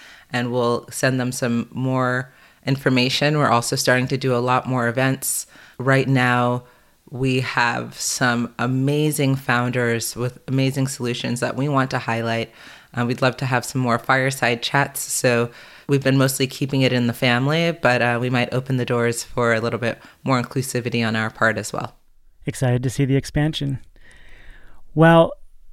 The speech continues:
Speaker 2: let's finish up with some free electrons.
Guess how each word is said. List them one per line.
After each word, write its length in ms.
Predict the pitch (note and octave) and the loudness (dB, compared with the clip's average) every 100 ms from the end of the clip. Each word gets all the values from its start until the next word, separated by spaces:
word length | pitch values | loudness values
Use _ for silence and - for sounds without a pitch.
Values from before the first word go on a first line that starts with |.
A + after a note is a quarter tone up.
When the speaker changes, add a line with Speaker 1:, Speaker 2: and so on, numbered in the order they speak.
| - | -10
Speaker 2:
let's 440 | D#3 D3 E3 - - | -2 4 4 2 0
finish 360 | F#3+ F#3 E3 | 4 4 6
up 180 | F#3+ G#3+ | 4 4
with 120 | F#3+ | 2
some 140 | - D#3 | 2 2
free 200 | - D#3+ | 4 4
electrons. 800 | D#3+ - - C#3+ C3 C3 - | 4 2 2 2 4 2 -2